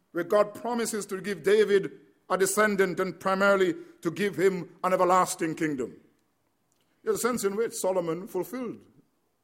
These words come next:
this because he was the one who built the temple for the Lord.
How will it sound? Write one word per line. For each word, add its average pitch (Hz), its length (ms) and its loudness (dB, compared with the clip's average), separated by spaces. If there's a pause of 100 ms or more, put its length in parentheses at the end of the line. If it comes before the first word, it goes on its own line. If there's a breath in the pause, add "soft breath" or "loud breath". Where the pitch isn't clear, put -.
(380)
this 160 280 -8
because 156 320 -8
he 170 80 -12
was 170 160 -10
the 156 40 -6
one 156 200 -6
who 139 100 -12
built 165 400 -10 (560)
the 123 80 -12
temple 175 380 -10
for 147 420 -6
the 113 80 -14
Lord. 135 340 -8